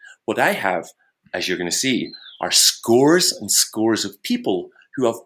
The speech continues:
all reported what you just said. Lights on a mountain for four hundred years. Of course, Mick West is gonna,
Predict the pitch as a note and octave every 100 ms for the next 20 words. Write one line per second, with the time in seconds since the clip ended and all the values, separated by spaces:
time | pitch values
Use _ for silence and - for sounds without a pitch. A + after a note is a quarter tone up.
0 | _ - A2 C#3+ C#3+ C3+ - A#2 G#2+ G2+
1 | - - F2 A#2 G#2 G#2 - G2 D#2 D2
2 | C#2+ _ - _ _ D3+ F#3 - - E2+
3 | F2+ B2+ - F2 D2 _ - G#2 - -
4 | C#3+ C#3+ - B2 A#2+ G2+ - F#2+ E2 C#2
5 | - - - _ _ _ _ - B2+ -
6 | - - - D3 D#3+ F3+ - - - -
7 | A2 A#2+ C3+ - A2 A#2+ A#2+ - - -
8 | _ A2+ - G#2+